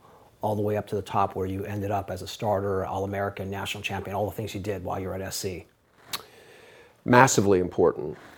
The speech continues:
Speaker 2: to have somebody like that in my corner. Uh, and I venture to say that any successful person in any walk of life has that person or persons
Speaker 1: Right.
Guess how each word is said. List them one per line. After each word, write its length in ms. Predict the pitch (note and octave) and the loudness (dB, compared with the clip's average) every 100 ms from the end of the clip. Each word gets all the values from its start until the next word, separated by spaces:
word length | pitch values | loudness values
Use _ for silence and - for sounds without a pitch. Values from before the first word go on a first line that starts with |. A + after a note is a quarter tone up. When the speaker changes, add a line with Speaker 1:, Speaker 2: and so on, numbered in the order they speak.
| - - | -10 4
Speaker 2:
to 120 | G2 | 6
have 440 | G#2+ F#2+ F#2 F2 | 8 8 6 2
somebody 480 | - - A#2+ A2+ G#2 | -4 4 8 10 10
like 240 | F#2+ G2 | 10 8
that 200 | G2 F#2+ | 8 8
in 120 | F2+ F#2 | 8 4
my 180 | F2 | 2
corner. 560 | - G2+ F#2+ E2 D2 E2 - - | 2 2 4 4 0 -4 -14 -8
Uh, 160 | - - | -4 0
and 100 | G2 | 4
I 140 | G2+ G2+ - | 4 4 8
venture 300 | B2+ C#3+ A2 | 8 8 6
to 60 | |
say 280 | F#2+ - G2+ | 6 8 8
that 220 | F2+ E2 - - - _ _ _ _ - | 8 4 -2 -20 -20 _ _ _ _ 4
any 200 | B2+ D3+ | 8 10
successful 520 | - F#2+ - E2+ - D2+ | 8 4 4 2 2 0
person 540 | F2 D#2+ - D2 D#2 - _ _ _ _ _ | 2 2 0 -4 -4 -12 _ _ _ _ _
in 260 | F#2+ F2+ F2 - _ | 2 2 2 -4 _
any 180 | A#2 A#2+ | 8 10
walk 280 | G#2 F2+ - | 10 8 4
of 120 | - | 0
life 300 | B1 C#2 - - | 0 0 -4 -8
has 320 | - G#2 F2+ E2+ | 2 4 4 4
that 240 | D#2+ - | 4 4
person 380 | - F2+ - D#2+ | 6 6 4 0
or 140 | F2+ D#2+ | 2 2
persons 800 | - E2 - F2 D#2 - - - - | 4 2 2 0 -2 -6 -12 -18 -16
Speaker 1:
Right. 80 | - | -14